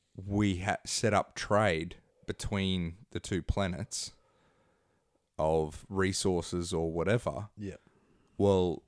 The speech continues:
Speaker 1: the way in which we're set up, the way the, the capitalist world works,
Speaker 2: Yeah.
Speaker 1: those things will then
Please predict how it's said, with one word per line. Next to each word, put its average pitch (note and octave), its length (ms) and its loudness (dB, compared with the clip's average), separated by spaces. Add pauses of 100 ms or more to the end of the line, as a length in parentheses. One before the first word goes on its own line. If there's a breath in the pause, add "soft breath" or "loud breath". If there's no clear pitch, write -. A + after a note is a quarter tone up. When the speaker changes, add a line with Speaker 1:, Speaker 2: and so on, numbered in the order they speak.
(160)
Speaker 1:
the G2 200 -4
way G#2+ 320 4
in G#2 120 2
which - 300 -2
we're F#2 120 0
set F2 280 -2
up, F#2+ 380 0 (260)
the G2 220 -4
way F2+ 260 -2
the, E2 420 -4 (680)
the E2 100 -4
capitalist F2+ 720 -2
world F2+ 380 -2
works, F#2 520 0
Speaker 2:
Yeah. G2 180 6 (1300)
Speaker 1:
those G2+ 680 4
things A2 360 2
will F#2 160 -2
then F2+ 440 -2